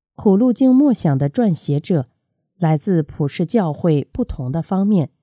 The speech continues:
他们分别是枢机、教区主教、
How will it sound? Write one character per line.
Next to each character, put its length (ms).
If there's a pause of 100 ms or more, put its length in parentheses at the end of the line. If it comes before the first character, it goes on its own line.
(840)
他 180
们 240
分 220
别 220
是 360 (300)
枢 260
机、 380 (120)
教 180
区 180
主 200
教、 420